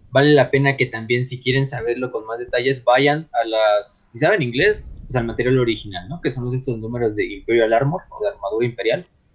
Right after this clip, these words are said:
que era una serie de, de rulebooks que hablaban de esta campaña de Brax, prácticamente que, pues, en realidad era para, para, para este, ¿cómo se llama?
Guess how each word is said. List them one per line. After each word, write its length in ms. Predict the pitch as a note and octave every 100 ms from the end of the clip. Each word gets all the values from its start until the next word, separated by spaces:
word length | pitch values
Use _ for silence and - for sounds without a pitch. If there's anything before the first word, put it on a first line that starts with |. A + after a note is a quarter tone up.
| _ -
que 80 | C3+
era 100 | C#3
una 140 | C#3
serie 320 | C3+ C3 B2+
de, 600 | A#2+ A2 G#2+ A2 A2 G#2+ G#2+
de 180 | A#2+ A2+
rulebooks 560 | D#3 D#3+ D3+ G3 -
que 100 | -
hablaban 300 | A#2+ A#2+ B2
de 60 | A#2+
esta 160 | C3+ C3
campaña 360 | A#2+ B2+ C3
de 80 | C3+
Brax, 360 | F3 - - - - - - -
prácticamente 720 | C3+ C3 C#3 D3+ D#3 D#3 D#3
que, 260 | B2 G#2+ G#2+
pues, 120 | G#2+
en 60 | A2+
realidad 300 | A2+ A#2+ C#3
era 220 | C#3 C#3
para, 480 | - G#2 G#2 G2 F#2+ - _ _ _ _
para, 460 | G2 G2+ F#2+ G2 F#2+ F2+ F#2 _ _ - _ _ - - C3
para 180 | A2+ A2+
este, 220 | B2+ C#3+
¿cómo 160 | C#3 C3
se 80 | C#3
llama? 240 | D3+ E3+